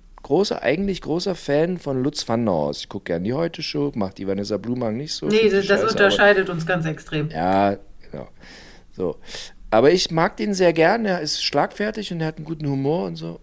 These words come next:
Speaker 1: Und gestern hatten die den da auch rumstehen und das war so schlecht. Das war so schlecht.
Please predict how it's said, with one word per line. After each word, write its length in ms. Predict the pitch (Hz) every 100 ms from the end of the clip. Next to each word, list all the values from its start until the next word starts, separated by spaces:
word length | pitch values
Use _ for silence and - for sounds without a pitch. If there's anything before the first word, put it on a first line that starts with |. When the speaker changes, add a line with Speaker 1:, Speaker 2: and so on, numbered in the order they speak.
| - -
Speaker 1:
Und 460 | 123 - 127 -
gestern 500 | 165 226 - 190 185
hatten 280 | 160 - 208
die 160 | 185 170
den 260 | 165 175
da 180 | 175 156
auch 420 | 135 208 - 147
rumstehen 720 | 160 220 220 - 143 180 226 - - - - -
und 100 | 131
das 200 | 160 -
war 120 | 190
so 200 | 156 202
schlecht. 720 | - - 180 226 - - - - - -
Das 220 | 151 -
war 60 | 214
so 220 | 214 247
schlecht. 580 | - - 240 233 -